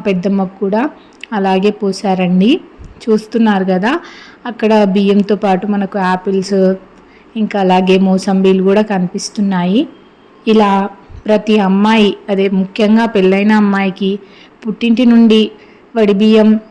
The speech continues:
పోయించుకోవడం అనేది మహాభాగ్యంగా భావిస్తాము.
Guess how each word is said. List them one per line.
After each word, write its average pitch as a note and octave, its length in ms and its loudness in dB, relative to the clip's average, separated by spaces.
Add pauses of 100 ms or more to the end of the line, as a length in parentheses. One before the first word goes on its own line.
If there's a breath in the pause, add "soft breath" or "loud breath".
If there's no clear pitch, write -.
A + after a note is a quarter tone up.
(180)
పోయించుకోవడం G#3 720 2
అనేది G3 400 2 (400 loud breath)
మహాభాగ్యంగా G3 960 0 (160)
భావిస్తాము. F#3 680 0